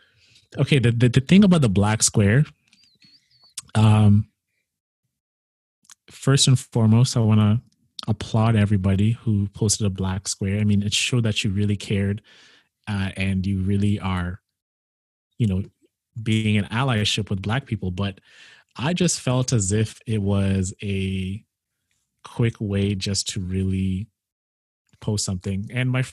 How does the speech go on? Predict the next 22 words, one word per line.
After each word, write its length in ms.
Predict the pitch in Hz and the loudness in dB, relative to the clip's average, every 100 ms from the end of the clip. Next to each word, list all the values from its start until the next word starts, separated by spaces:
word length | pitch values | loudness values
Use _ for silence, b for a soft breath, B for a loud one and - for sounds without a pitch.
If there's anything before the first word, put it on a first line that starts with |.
| _ | _
friend 220 | 147 170 | -6 -4
Simi 360 | - - 120 104 | -2 0 0 -2
tweeted 440 | - - 113 101 | -4 -4 -2 0
something 440 | - 110 107 98 92 | -2 -2 -4 -4 -2
that 120 | 95 | -2
I 80 | 95 | -4
totally 340 | - 127 117 | -4 -2 0
agree 260 | 107 92 101 | 0 0 -2
with. 120 | 92 | -2
Let 220 | 95 107 | -2 -2
me 100 | 117 | 0
read 140 | 107 104 | 0 -2
out 180 | 104 | -4
her 100 | - | -6
tweet. 420 | 98 - 104 95 - B B B B B B B _ | -10 -4 -2 -4 -6 B B B B B B B _
Uh, 140 | 101 | -6
she 240 | 101 - 123 | -4 -2 0
was 160 | 123 | 2
saying 320 | - 117 110 104 | 2 2 2 2
that, 280 | 98 98 - _ _ _ _ _ _ _ _ _ - _ _ _ _ _ _ _ _ _ _ _ | 2 0 -4 _ _ _ _ _ _ _ _ _ -20 _ _ _ _ _ _ _ _ _ _ _
she 220 | - - | -8 -2
says, 600 | 131 - 107 107 101 - | -2 0 0 0 0 -4